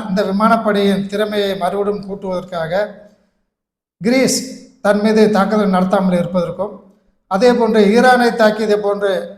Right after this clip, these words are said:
இஸ்ரேல் துருக்கியை தாக்கிவிடக்கூடாது என்ற ஒரு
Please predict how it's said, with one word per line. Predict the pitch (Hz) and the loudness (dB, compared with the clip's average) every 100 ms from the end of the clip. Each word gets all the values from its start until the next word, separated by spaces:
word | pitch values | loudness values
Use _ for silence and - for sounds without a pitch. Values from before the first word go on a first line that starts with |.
| - _ 196 | -20 _ -10
இஸ்ரேல் | 240 233 208 - - - | 0 2 2 -4 -14 -8
துருக்கியை | 220 220 226 220 | -6 -4 0 0
தாக்கிவிடக்கூடாது | 202 208 214 214 214 208 202 196 208 190 - - _ 190 | 2 0 0 0 0 0 0 2 0 -2 -6 -20 _ -6
என்ற | 185 190 | 0 0
ஒரு | 175 | 0